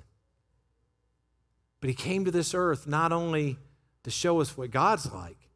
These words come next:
but to save us. God is sinless. Us, not so much, right? We're full of sin. And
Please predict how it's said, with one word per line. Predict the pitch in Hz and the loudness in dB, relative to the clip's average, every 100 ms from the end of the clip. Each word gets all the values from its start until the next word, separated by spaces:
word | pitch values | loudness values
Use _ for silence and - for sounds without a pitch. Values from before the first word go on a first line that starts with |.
| _ _ _ _ _ _ _ | _ _ _ _ _ _ _
but | 208 | -6
to | 220 | -2
save | 185 247 277 214 | -2 0 -2 -4
us. | - - - - _ _ _ _ _ _ _ _ _ - | -8 -10 -10 -12 _ _ _ _ _ _ _ _ _ -6
God | 190 226 214 | -4 -2 -4
is | - 147 | -2 -2
sinless. | - - 160 175 170 101 90 - - - _ _ _ _ _ _ _ _ _ _ _ _ _ _ _ _ _ - | -2 -2 -2 -2 -2 -4 -6 -6 -6 -10 _ _ _ _ _ _ _ _ _ _ _ _ _ _ _ _ _ 4
Us, | 185 220 - - - _ _ - | 4 4 0 -4 -10 _ _ -4
not | 117 139 | -2 0
so | - 147 | 2 2
much, | 139 120 - - - - _ _ | 2 -2 -4 -10 -12 -14 _ _
right? | 143 160 | 0 2
We're | 165 196 | 2 0
full | - 240 262 | 0 0 2
of | 160 | 0
sin. | - 101 76 - _ _ _ _ 120 | -2 -8 -10 -20 _ _ _ _ 0
And | 185 185 | 2 2